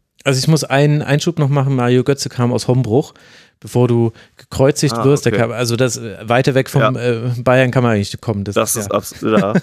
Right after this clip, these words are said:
Speaker 2: Vielen Dank. <laughs> Ja, ich hab, beim
Speaker 1: Ich
Speaker 2: Aussprechen habe ich auch gemerkt, dass ich mir da jetzt
Speaker 1: Äh,
Speaker 2: absolut
Speaker 1: es fühlte
Speaker 2: unsicher
Speaker 1: sich
Speaker 2: bin und dass es
Speaker 1: irgendwie
Speaker 2: irgendwie
Speaker 1: falsch
Speaker 2: Quatsch
Speaker 1: an.
Speaker 2: war. Ja,
Speaker 1: <laughs> Ja,
Speaker 2: ja.
Speaker 1: genau. Aber, äh, d-, das haben wir
Speaker 2: Danke.
Speaker 1: ja hiermit, äh, korrigiert. Ist ja ein Stadtteil von Dortmund oder zumindest in
Speaker 2: Ja,
Speaker 1: unmittelbarer
Speaker 2: ja.
Speaker 1: Nähe. Ne?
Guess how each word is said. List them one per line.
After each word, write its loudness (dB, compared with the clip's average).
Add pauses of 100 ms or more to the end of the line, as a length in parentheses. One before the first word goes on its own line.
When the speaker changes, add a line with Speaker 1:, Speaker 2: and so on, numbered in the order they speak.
(160)
Speaker 2:
Vielen 2
Dank. 0 (240)
<laughs> -
Ja, -2
ich 2
hab, -2
beim 2
Speaker 1:
Ich 2
Speaker 2:
Aussprechen 0
habe 0
ich 0
auch 0
gemerkt, 2
dass -4
ich -2
mir 0
da 4
jetzt 2
Speaker 1:
Äh, 2
Speaker 2:
absolut 0
Speaker 1:
es -2
fühlte 2
Speaker 2:
unsicher 2
Speaker 1:
sich 0
Speaker 2:
bin 2
und 2
dass 4
es -4
Speaker 1:
irgendwie 2
Speaker 2:
irgendwie 4
Speaker 1:
falsch 0
Speaker 2:
Quatsch 2
Speaker 1:
an. 2
Speaker 2:
war. 0
Ja, 0
Speaker 1:
<laughs> 2
Ja, -4
Speaker 2:
ja. -10
Speaker 1:
genau. 0
Aber, 0
äh, 0
d-, 0
das -2
haben 4
wir 2
Speaker 2:
Danke. 2
Speaker 1:
ja 2
hiermit, 0
äh, -2
korrigiert. 0
Ist -4
ja 2
ein 0
Stadtteil 0
von 0
Dortmund -2
oder 0
zumindest -8
in -8
Speaker 2:
Ja, 0
Speaker 1:
unmittelbarer -4
Speaker 2:
ja. -4
Speaker 1:
Nähe. -8
Ne? -8